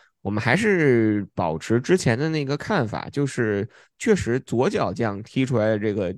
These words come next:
球，他的这个弧线在空中这个球的这个轨迹确实很诡异。嗯，确实对这个 returner 在接球或者对球落点的判断会造成一定的影响，所以这个可能是一个先决条件或者是一个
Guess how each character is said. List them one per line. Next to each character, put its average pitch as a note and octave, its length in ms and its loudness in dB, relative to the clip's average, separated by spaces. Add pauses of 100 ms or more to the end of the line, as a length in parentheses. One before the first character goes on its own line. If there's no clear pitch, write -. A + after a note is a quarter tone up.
(120)
球， G2 400 -2 (360)
他 E3 240 -4
的 F3+ 100 -2
这 C#3+ 120 0
个 A2 120 0 (280)
弧 - 340 -2
线 B2 260 0
在 A2 100 -2
空 C#3 280 -8
中 D3 200 -4
这 C3 140 0
个 G#2 100 0
球 G2 320 -2
的 B2+ 140 2
这 A#2+ 120 2
个 G#2 80 0
轨 C#2+ 240 -6
迹 - 280 -4 (220)
确 A3 180 0
实 A#2+ 180 0
很 G#2+ 200 -4
诡 B1+ 140 -2
异。 B1+ 260 -6 (640)
嗯， G2+ 180 2
确 D3+ 240 4
实 B2+ 160 4
对 C3 260 4
这 A2+ 220 4
个 F#2+ 460 0
returner G#2 640 -2
在 G#2 200 -2
接 B2+ 220 0
球 G#2 400 -2 (180)
或 B2+ 160 0
者 A2 120 2
对 A#2+ 200 2
球 G#2 280 -4
落 C#3 180 0
点 C#2 180 -4
的 E2+ 120 -12
判 A2+ 260 -6
断 G2 160 0
会 G#2+ 140 -4
造 G#2+ 180 -2
成 G#2 180 -6
一 G#2 80 -6
定 A#2+ 160 -4
的 G#2 80 -4
影 E2+ 220 -6
响， C3 180 -2 (400)
所 - 140 0
以 F3+ 60 6
这 G#3+ 180 4
个 C3+ 140 4
可 - 240 -10
能 E2+ 180 -6
是 C3+ 220 -2
一 A#2 100 4
个 G2+ 380 4
先 C3+ 320 -2
决 G#2+ 160 -2
条 F2+ 200 -4
件 G2 160 -4
或 A2+ 140 -4
者 D2 140 -6
是 G#2 120 -6
一 F#2+ 80 -2
个 G2+ 220 0